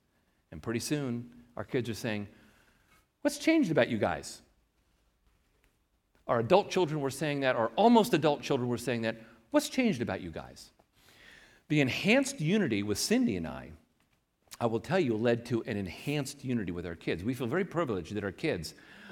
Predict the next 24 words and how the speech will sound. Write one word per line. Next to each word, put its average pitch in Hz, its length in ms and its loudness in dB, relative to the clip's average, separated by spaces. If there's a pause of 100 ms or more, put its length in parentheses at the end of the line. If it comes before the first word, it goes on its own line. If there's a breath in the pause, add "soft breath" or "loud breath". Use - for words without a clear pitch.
(160 loud breath)
are 113 160 2
very, 110 720 2 (100)
very 117 600 0
unified, 98 640 -4 (600)
love 139 400 2
doing 123 220 0
life 113 480 0
together 90 480 -4 (580 loud breath)
as, 110 460 -2 (120)
as 101 400 -4 (240)
adults. 92 520 -10 (1000 soft breath)
But - 460 -2
here's 123 220 2
the 131 80 -8
thing, 98 340 -4 (100)
when, 117 260 -8
when 110 140 -4
you, 101 220 -4 (240)
when 110 160 -4
you 101 100 -2
pursue 135 880 -4
a 107 100 -4
proactive, 117 720 -4
non-grumbling 107 1500 -4